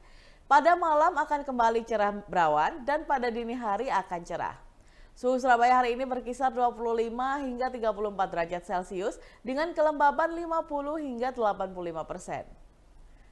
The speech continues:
Sekian informasi perakiraan cuaca di Jawa Timur hari ini, Minggu dua puluh delapan Agustus dua ribu dua puluh dua.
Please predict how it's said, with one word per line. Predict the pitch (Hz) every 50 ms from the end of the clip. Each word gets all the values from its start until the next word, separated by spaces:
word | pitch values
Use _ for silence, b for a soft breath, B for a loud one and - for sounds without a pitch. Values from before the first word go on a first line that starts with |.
| b b b -
Sekian | - - - 294 311 330
informasi | 311 320 294 285 302 302 330
perakiraan | 285 294 294 285 285 269 254 262 262
cuaca | 269 269 247 247 247 254 247
di | 247
Jawa | 226 233 220 226 226
Timur | 226 220 214 214 220
hari | 240 226 214 214 208 196 196 196
ini, | 202 226 254 285 277
Minggu | 262 254 247 226 214 233 277 294
dua | 320 320 320
puluh | 311 302 285
delapan | 269 233 247 247 233 240 233 220 214 220
Agustus | 208 208 214 220 - - 254 254 -
dua | 220 208 196
ribu | 196 202 190 180 202 220 214
dua | 208 180 180
puluh | 175 170 165
dua. | 160 165 208 233 175 -